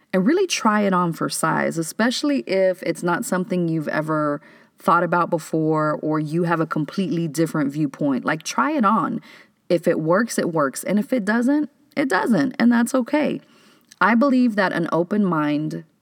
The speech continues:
is a mind for miracles, and I am praying that miracles pour into your life.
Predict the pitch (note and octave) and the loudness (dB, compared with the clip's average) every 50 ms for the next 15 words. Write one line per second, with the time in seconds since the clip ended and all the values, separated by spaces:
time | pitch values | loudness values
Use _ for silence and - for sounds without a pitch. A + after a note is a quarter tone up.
0 | _ - E3+ D#3+ E3+ E3 F3 E3 D#3+ D#3+ D#3+ E3+ E3+ E3 - - D#3+ D#3+ D#3+ D3+ | _ -2 -2 0 0 0 2 2 2 2 2 0 -2 -2 -2 -2 0 0 0 0
1 | D3+ D#3 D#3 - - C3+ A#2 A2+ - - - - - - - F3 G3 G#3+ A3+ A#3 | 0 -2 -2 -2 -4 -2 -2 -4 -6 -8 -6 -6 -6 -4 -2 -2 0 2 4 4
2 | A3+ - - E3+ D#3+ D#3+ E3 F3+ G3 G#3 G#3+ A3+ A3+ - - - - _ _ - | 2 2 0 0 0 0 0 0 0 2 0 0 -2 -4 -12 -20 -20 _ _ -4
3 | - D3+ D#3 E3+ E3 E3 E3+ E3 - F3+ E3+ - - - - D#3+ D#3+ D#3 C#3 D3+ | -2 0 0 2 0 0 0 -2 -2 -4 -4 -6 -8 -4 -2 -2 0 0 -2 -4
4 | D#3 D3 - - D3+ C#3+ C#3+ C#3 C3 A#2+ G#2+ D#2 - - - - | -4 -4 -6 -6 -4 -4 -2 -2 -2 -2 -2 -4 -8 -12 -18 -20